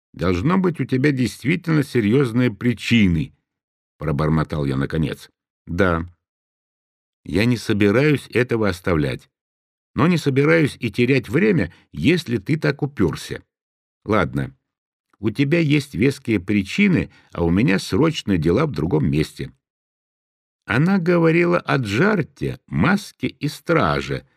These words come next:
где Брент обрел свою силу», сказал Мендер. «Именно туда я и направляюсь.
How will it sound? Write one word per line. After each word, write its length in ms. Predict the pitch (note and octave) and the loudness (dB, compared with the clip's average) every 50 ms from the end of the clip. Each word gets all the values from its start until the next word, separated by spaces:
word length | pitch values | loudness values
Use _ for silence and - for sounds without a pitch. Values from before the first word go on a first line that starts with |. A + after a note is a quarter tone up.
| _ _ _ _ - | _ _ _ _ -10
где 280 | C2+ D2 D2 G2+ A#2 G2 | -6 -2 0 2 2 2
Брент 540 | A2+ C#3+ G#2+ D#3+ G3+ A3 G#3 D#3+ - - - _ | 2 0 2 2 2 2 2 0 -2 -6 -12 _
обрел 440 | G2+ G2 F#2+ D#3+ G#2+ C3 E3 F3+ D#3+ | -4 -2 0 0 2 2 2 0 -2
свою 360 | - - A#2+ D3 D#3 E3 E3+ | -2 -4 -2 -2 0 0 -2
силу», 460 | - - - D3 B2 F#2 D#2 C#2+ C2 | -4 -6 -2 0 0 2 0 0 -4
сказал 380 | - - - D#2+ D#2 D#2 D#2+ D#2 | -8 -8 -8 -6 -4 -2 0 0
Мендер. 480 | D2+ D2+ D2 C#2+ C2 C2+ C2 A#1 - _ _ _ _ _ _ _ _ _ _ _ _ _ _ _ | 0 0 0 -2 -4 -4 -8 -10 -12 _ _ _ _ _ _ _ _ _ _ _ _ _ _ _
«Именно 440 | - G2 D#3+ F#3+ F3 D3+ G#2+ E2 - | 0 0 2 2 2 2 0 0 -2
туда 380 | - - D2 B1+ - A2+ E3+ | -4 -6 -6 -2 0 0 0
я 220 | A3 F#3 - F#2 B2 | 0 2 2 2 2
и 120 | D3+ D3 | 2 0
направляюсь. 840 | A#2 E2+ D#2 - - C#2+ C2+ C2 C#2 D#2 D#2+ D#2 D2+ - - - | -2 -4 -4 -6 -8 -6 -4 -2 0 2 2 2 0 -2 -8 -14